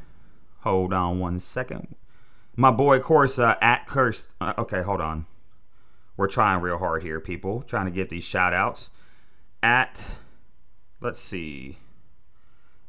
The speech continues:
at Chris Scout Team, good buddy of mine. We would like to shout the villain out. And so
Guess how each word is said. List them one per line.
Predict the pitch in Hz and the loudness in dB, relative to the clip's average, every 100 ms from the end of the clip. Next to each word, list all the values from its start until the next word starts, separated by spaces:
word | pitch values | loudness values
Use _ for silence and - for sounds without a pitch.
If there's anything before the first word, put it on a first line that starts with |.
| - - - | -14 -14 2
at | 120 156 - - | 8 8 6 -4
Chris | - 147 147 - | 6 8 8 6
Scout | - 123 143 - | 6 10 10 8
Team, | - 107 117 160 160 - - - - - - - - | 6 8 8 6 4 -2 -4 -10 -12 -14 -14 -12 2
good | 127 107 | 4 8
buddy | 117 110 107 | 8 8 6
of | 98 | 6
mine. | 95 98 139 156 - - - - - - - - | 6 6 4 2 -4 -12 -14 -14 -14 -14 -10 -4
We | 123 | 0
would | 123 | 2
like | 123 120 - | 2 0 -2
to | 123 | -4
shout | 110 123 117 120 - - | -2 0 2 2 -2 -6
the | 101 110 | -2 0
villain | 92 131 170 107 | 4 4 4 2
out. | 90 110 - - - - - - - - - - - - - - - - - - - - - - - | 2 0 -2 -10 -14 -14 -14 -14 -14 -14 -14 -14 -14 -14 -14 -14 -14 -14 -14 -14 -14 -14 -14 -14 -4
And | 101 95 | -2 -2
so | 98 92 90 90 85 | 0 2 2 0 -2